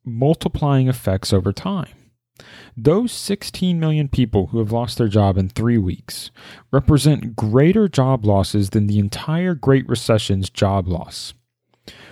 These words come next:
We peaked at around ten percent of unemployment in the Great Recession of two thousand seven to two thousand nine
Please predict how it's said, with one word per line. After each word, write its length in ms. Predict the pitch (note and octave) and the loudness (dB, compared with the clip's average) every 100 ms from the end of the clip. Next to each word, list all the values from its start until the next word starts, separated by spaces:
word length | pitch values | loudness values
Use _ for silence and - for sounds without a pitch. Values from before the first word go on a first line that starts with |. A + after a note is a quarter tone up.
| _ | _
We 160 | G3+ A3 | 0 0
peaked 520 | - - G#3+ - C#3+ | 0 0 0 0 0
at 80 | B2+ | 2
around 380 | A#2+ B2 A#2 | 2 0 -2
ten 260 | A#2 E3 E3 | -2 -2 -2
percent 480 | D#3 C#3 - A#2+ A2 | -2 -2 0 0 0
of 120 | G#2+ | 0
unemployment 840 | G#2+ G#2+ G2 - G2+ F2+ D#2+ - _ - _ _ - | 2 2 0 0 0 0 -4 -12 _ -20 _ _ 0
in 140 | C#3 | 2
the 80 | C3+ | 4
Great 260 | B2+ A#2+ - | 2 2 0
Recession 560 | A#2+ A#2 G#2+ - G#2 | -2 0 0 0 -2
of 120 | G2 | -2
two 160 | - C3+ | -2 -2
thousand 440 | C3 A2+ A2 G#2+ | 0 2 2 0
seven 300 | G#2 G#2+ G2+ | 0 2 2
to 60 | F#2+ | 0
two 200 | - G#2+ | -2 -2
thousand 420 | G#2 F#2 F#2 F2+ | 0 -2 -2 -4
nine 360 | D#2+ D#2 - | -8 -10 -14